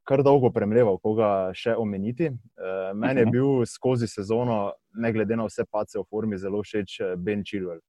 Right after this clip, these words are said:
Speaker 2: Mhm.
Speaker 1: Na, na
Speaker 2: Sigurno?
Speaker 1: desni strani pa, eh,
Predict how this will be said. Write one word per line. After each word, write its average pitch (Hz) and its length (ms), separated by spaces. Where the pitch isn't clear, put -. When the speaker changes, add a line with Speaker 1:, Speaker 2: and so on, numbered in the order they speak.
Speaker 2:
Mhm. - 260
Speaker 1:
Na, 98 320
na 101 160
Speaker 2:
Sigurno? 120 360
Speaker 1:
desni 147 80
strani 123 440
pa, 98 540
eh, 101 180